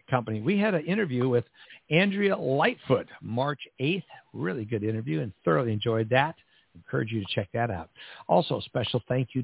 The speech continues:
to the Mortgage Bankers Association of America for being a sponsor, as well as Lenders One and the Mortgage Collaborative. These two co-ops are just excellent for getting closer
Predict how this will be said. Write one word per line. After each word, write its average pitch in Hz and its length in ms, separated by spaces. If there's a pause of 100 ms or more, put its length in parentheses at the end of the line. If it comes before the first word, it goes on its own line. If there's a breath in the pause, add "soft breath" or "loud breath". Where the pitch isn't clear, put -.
to 123 80
the 113 160
Mortgage 127 520
Bankers 127 460
Association 139 600
of 127 80
America 143 560
for 170 80
being 170 180
a - 40
sponsor, 170 420
as 104 120
well 123 300
as 113 160
Lenders 120 480
One 135 380 (380 loud breath)
and 123 100
the 120 60
Mortgage 120 460
Collaborative. 139 520
These 147 140 (100)
two 120 120
co-ops 139 440
are 104 160
just 117 160 (160)
excellent 101 480 (360)
for - 60
getting 131 400 (400)
closer 170 500